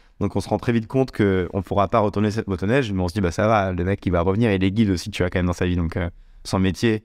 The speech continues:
est de, <laughs> est de faire attention aux gens, sauf qu'il se retourne pas, en fait. Et donc, euh, on se dit, « Non, mais bon, il va revenir dans deux minutes. » Là, il va, il va se retourner forcément.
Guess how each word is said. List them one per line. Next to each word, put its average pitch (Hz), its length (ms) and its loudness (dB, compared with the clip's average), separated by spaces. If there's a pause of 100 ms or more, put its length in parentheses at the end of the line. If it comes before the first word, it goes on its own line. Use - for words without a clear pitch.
est 90 80 -4
de, 92 60 -2
<laughs> - 440 -6
est 110 60 2
de - 0 -
faire 107 200 2
attention 123 400 0
aux 113 80 4
gens, 123 240 2 (300)
sauf 110 200 -2
qu'il 95 220 0
se - 80 -4
retourne 101 240 0
pas, 101 120 0
en 90 80 0
fait. 82 180 -4 (1080)
Et 98 120 2
donc, 113 280 2
euh, 90 800 6
on 85 440 2
se 80 40 -2
dit, « 82 120 -4
Non, 85 100 2
mais 95 160 0
bon, 92 220 -6
il 95 80 -2
va 95 300 -2
revenir 95 200 0
dans 90 120 0
deux 95 100 0
minutes. » 123 440 2
Là, 104 120 4
il 92 80 2
va, 87 160 0
il 87 60 -2
va 90 100 -2
se - 60 -6
retourner 95 280 -2
forcément. 107 460 -2